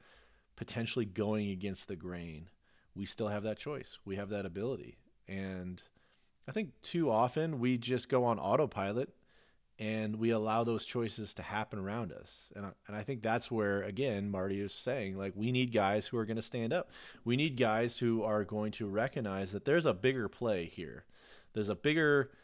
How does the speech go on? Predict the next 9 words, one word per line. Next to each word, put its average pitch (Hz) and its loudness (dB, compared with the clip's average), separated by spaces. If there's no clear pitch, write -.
uh, 104 -2
event 123 0
that's 123 -2
going 113 2
on, 104 -2
and 95 -6
we 113 0
see 131 0
it. - 2